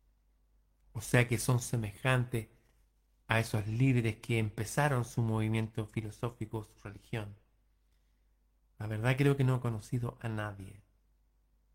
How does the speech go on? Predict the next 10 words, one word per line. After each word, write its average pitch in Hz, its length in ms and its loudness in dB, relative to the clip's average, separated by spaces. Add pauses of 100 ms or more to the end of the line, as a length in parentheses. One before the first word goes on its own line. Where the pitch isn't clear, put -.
a 110 80 -10
nadie, 107 380 -4
nunca. 113 460 0 (2750)
Las 156 100 10
riquezas 190 380 12
del 180 140 12
espíritu 160 520 8
embellecen 131 640 6
la 120 180 4
paz 123 460 4